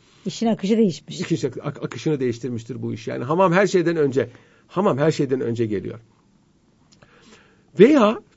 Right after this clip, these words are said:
Speaker 2: adam para kazanmak için yaptırır bir hamam.
Speaker 1: İşletme olarak.
Speaker 2: Evet, işletme
Speaker 1: Tabii ki de.
Speaker 2: olarak yaptırır. Aynı bildiğimiz hamam mimarisiyle kendisi para harcar oraya ve gelenden gidenden de para alır. Gayet tabii olarak.
Speaker 1: Yaygın bir meslek mi
Speaker 2: Yaygın.
Speaker 1: bu?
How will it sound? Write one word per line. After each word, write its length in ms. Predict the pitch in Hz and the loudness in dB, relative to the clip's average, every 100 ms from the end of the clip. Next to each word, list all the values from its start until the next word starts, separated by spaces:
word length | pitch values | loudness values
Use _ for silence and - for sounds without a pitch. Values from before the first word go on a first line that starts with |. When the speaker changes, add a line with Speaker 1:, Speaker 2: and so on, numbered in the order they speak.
| _ _ _ _ _ _ _ | _ _ _ _ _ _ _
Speaker 2:
adam 320 | - 214 226 | 0 2 0
para 260 | 220 - 480 | -2 -4 -4
kazanmak 480 | 269 151 117 101 - | -2 -4 -4 -6 -10
için 240 | - 120 - _ _ _ _ _ _ | -14 -14 -14 _ _ _ _ _ _
yaptırır 440 | 220 214 - 113 110 | -6 -6 -6 -6 -6
bir 80 | 110 | -6
hamam. 300 | 113 120 180 - | -6 -6 -10 -18
Speaker 1:
İşletme 480 | - - 226 - 220 | -12 -4 -2 0 -2
olarak. 260 | 160 151 196 | -2 -4 0
Speaker 2:
Evet, 160 | 202 | 2
işletme 300 | 220 - 175 156 | 0 0 2 2
Speaker 1:
Tabii 60 | 113 | 0
ki 60 | 98 | -4
de. 20 | |
Speaker 2:
olarak 260 | 151 165 - _ _ _ _ _ _ | -6 -8 -14 _ _ _ _ _ _
yaptırır. 340 | 175 127 - 151 | -8 -8 -8 -2
Aynı 220 | 240 226 | 0 2
bildiğimiz 320 | 202 202 180 | 0 -2 -2
hamam 240 | 180 185 160 | 0 0 0
mimarisiyle 800 | 139 117 104 95 - 104 147 294 _ _ _ _ _ - _ | 0 -2 -4 -6 -10 -10 -10 -14 _ _ _ _ _ -20 _
kendisi 520 | - 160 113 - 127 - _ | -2 -2 -4 -12 -14 -14 _
para 240 | 247 208 | -2 0
harcar 300 | 135 117 110 | 0 -2 -4
oraya 360 | 104 101 - - _ _ _ _ 220 | -6 -6 -8 -12 _ _ _ _ -2
ve 140 | 381 330 | -2 -2
gelenden 440 | 226 147 120 120 | -2 0 -2 -4
gidenden 380 | 120 113 95 90 | -6 -8 -8 -10
de 60 | - | -8
para 240 | 240 214 | -2 0
alır. 260 | 107 - - | -2 -4 -6
Gayet 320 | 202 143 117 | -2 -2 -2
tabii 200 | 110 110 | -6 -2
olarak. 80 | 101 202 | 0 2
Speaker 1:
Yaygın 280 | 233 269 359 | 2 0 0
bir 80 | 311 | 2
meslek 340 | 202 - 180 | 2 2 2
mi 40 | 175 | 4
Speaker 2:
Yaygın. 260 | 160 117 | 4 2
Speaker 1:
bu? 160 | 90 | -2